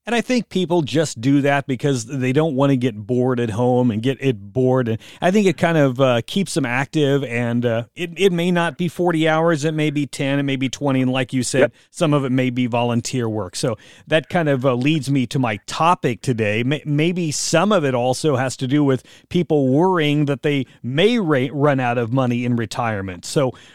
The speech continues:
Speaker 1: our topic today is going to be signs you'll run out of money in retirement. And there's a lot of things that could cause you to run out of money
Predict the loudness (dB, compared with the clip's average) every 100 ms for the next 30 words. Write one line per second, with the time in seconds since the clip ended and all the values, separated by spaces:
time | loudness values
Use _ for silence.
0 | -4 -2 0 0 2 0 -2 -2 2 2
1 | 2 0 2 2 0 0 0 -2 -6 -2
2 | 0 2 0 2 2 0 2 4 6 4
3 | 2 2 2 2 2 2 -2 -2 2 4
4 | 4 2 2 0 0 -2 -8 -16 -14 0
5 | 2 4 2 2 4 4 4 4 4 2
6 | -4 _ -4 0 2 0 -4 _ -8 -6
7 | -6 _ -10 -2 2 2 2 -6 -6 -4
8 | -2 -2 -2 -2 0 0 -2 -8